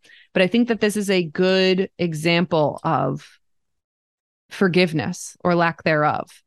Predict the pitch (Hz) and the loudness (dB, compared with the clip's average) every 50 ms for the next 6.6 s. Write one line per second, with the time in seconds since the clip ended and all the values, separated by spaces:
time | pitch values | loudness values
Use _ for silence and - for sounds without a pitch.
0 | _ _ _ _ _ _ 180 185 180 175 170 160 - - - 185 190 208 240 - | _ _ _ _ _ _ -2 0 0 0 -2 -4 -6 -8 -6 -2 -2 -2 -2 0
1 | - 226 214 202 - 208 190 190 190 - - - 180 - - - - 180 175 233 | 0 0 0 0 0 0 0 0 -2 -2 -2 -4 -4 -2 -4 0 2 2 2 2
2 | 269 - - 170 139 131 151 - - - - - - - - - _ 190 190 214 | 0 -2 -4 -4 -4 -4 -6 -8 -8 -8 -8 -12 -14 -18 -20 -10 _ -6 -4 -2
3 | 220 262 226 165 - - - 170 196 233 311 370 359 - 302 294 233 220 185 - | -2 -2 -2 -4 -6 -6 -4 -2 -2 0 0 -2 -2 -4 -4 -4 -2 -2 -2 -2
4 | 254 196 151 - - - _ - 196 196 240 240 277 285 277 254 269 - 254 233 | -2 -2 -2 -6 -12 -10 _ -2 0 0 0 0 0 -2 -2 -4 -2 -2 -2 -2
5 | 226 220 - 185 175 240 240 208 185 170 175 156 - - 180 160 165 151 - 170 | -2 -2 -4 -4 -2 0 0 0 0 0 -2 -4 -4 -4 -6 -6 -6 -4 -2 -2
6 | 156 147 - - 151 147 147 131 170 208 262 | -2 -2 -4 -8 -6 -4 -2 -2 -2 -2 -2